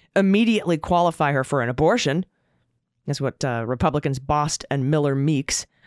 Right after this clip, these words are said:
argued in a letter. Further, it's extremely disconcerting that a veteran may qualify for an abortion due to mental health concerns, and yet that veteran is not required to undergo any mental health evaluation or treatment prior to or in the aftermath of an abortion.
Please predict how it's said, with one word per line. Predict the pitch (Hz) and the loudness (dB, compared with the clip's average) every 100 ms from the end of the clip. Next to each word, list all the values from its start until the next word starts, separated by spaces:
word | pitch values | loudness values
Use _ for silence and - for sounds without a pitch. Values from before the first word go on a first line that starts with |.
| _ _ - | _ _ 0
argued | 160 147 151 | 2 2 0
in | 135 | 0
a | 131 | -2
letter. | 123 117 160 - _ _ _ _ - | -2 -2 -2 -4 _ _ _ _ -8
Further, | - 240 247 151 | 0 2 4 2
it's | 147 | 0
extremely | - - - 156 196 226 160 | -2 -2 0 2 2 2 2
disconcerting | 147 - 135 139 127 151 | 0 -2 -4 -2 0 0
that | 151 | 0
a | 147 | -2
veteran | 131 180 190 160 | 0 0 2 2
may | 156 | 0
qualify | 165 160 180 208 147 | 0 2 2 2 0
for | 147 151 | 0 -2
an | |
abortion | 139 147 139 170 | 0 0 0 0
due | 151 156 | 0 0
to | 143 | 0
mental | 156 208 202 | 0 0 0
health | 175 196 - | 0 0 0
concerns, | 185 151 131 95 90 - _ _ _ _ _ _ _ _ - | -4 -2 -4 -4 -6 -10 _ _ _ _ _ _ _ _ -2
and | 160 | 0
yet | 165 156 | 2 2
that | 165 135 | 0 0
veteran | 165 165 156 | 2 2 2
is | 147 | 0
not | 160 151 | 0 0
required | 127 - 160 156 | 0 0 0 0
to | - | 0
undergo | 156 156 151 | 0 0 0
any | 143 151 | 0 0
mental | 143 143 135 | -2 -2 -2
health | 151 156 | 0 0
evaluation | 143 139 131 131 131 - 131 | 0 -2 0 0 -2 -2 -4
or | |
treatment | 120 160 123 123 - | -4 -4 -2 -4 -4
prior | 156 143 143 | -2 0 -2
to | - 143 | -2 0
or | 135 | 0
in | 123 | -2
the | 127 | -2
aftermath | 127 131 139 120 110 120 | -4 -4 -4 -4 -4 -6
of | 117 | -6
an | 117 | -6
abortion. | 123 123 - 87 123 | -4 -4 -4 -8 -10